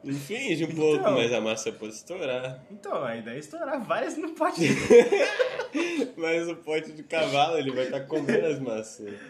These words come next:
Speaker 2: Não, truta.
Speaker 1: E dando estrelinha,
Speaker 2: E
Speaker 1: truta.
Speaker 2: dando estrelinha,
Speaker 1: Como,
Speaker 2: caralho!
Speaker 1: é, você tem que esque-, você não pode esquecer da movimentação. Como que você vai esquecer? Você vai tacar uma pra ele comer, ele
Speaker 2: Tá,
Speaker 1: vai
Speaker 2: Bruno.
Speaker 1: parar, mas
Speaker 2: Com preparo eu ganho essa porra, porque eu pego
Speaker 1: Com
Speaker 2: uma faca, uma espingarda e uma doze.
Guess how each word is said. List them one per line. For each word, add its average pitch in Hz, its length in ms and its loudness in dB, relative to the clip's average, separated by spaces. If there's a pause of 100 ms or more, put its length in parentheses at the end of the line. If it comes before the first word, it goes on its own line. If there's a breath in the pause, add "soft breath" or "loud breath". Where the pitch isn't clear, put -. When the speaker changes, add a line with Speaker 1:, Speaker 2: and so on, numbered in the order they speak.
(180)
Speaker 2:
Não, 175 440 -4
truta. 160 560 -12
Speaker 1:
E 135 120 -6
dando 147 240 4
estrelinha, 151 680 0
Speaker 2:
E 135 140 -4
Speaker 1:
truta. 185 160 4
Speaker 2:
dando 214 200 4
estrelinha, 247 480 -4 (120)
Speaker 1:
Como, 370 140 -2
Speaker 2:
caralho! 415 600 2
Speaker 1:
é, - 40 2
você 523 100 6
tem 508 100 2
que - 60 -2 (160)
esque-, 165 220 -4
você - 200 -12
não 165 140 -6
pode 143 180 -6
esquecer - 260 -10
da 131 80 -2
movimentação. 117 760 -4
Como 113 220 -10
que - 80 -20
você 139 100 -10
vai 127 120 -4
esquecer? 110 460 -10
Você 104 120 -16
vai 104 100 -4
tacar - 380 -6
uma 120 200 -2
pra 117 120 -6
ele 110 120 -8
comer, 104 520 -6
ele 175 60 -8
Speaker 2:
Tá, 208 160 0
Speaker 1:
vai 147 200 0
Speaker 2:
Bruno. 147 220 -6 (100)
Speaker 1:
parar, 165 340 -8
mas 90 300 -16 (160)
Speaker 2:
Com 233 160 -12
preparo 180 560 -8
eu 160 60 -14
ganho 147 160 -14
essa 143 200 -20
porra, 104 300 -20
porque - 180 -20
eu - 40 -20
pego 113 140 -10
Speaker 1:
Com 110 80 -10
Speaker 2:
uma 143 160 -8
faca, 135 300 -10
uma 143 40 -16
espingarda 127 580 -14
e - 20 -14
uma 131 280 -14
doze. 104 340 -18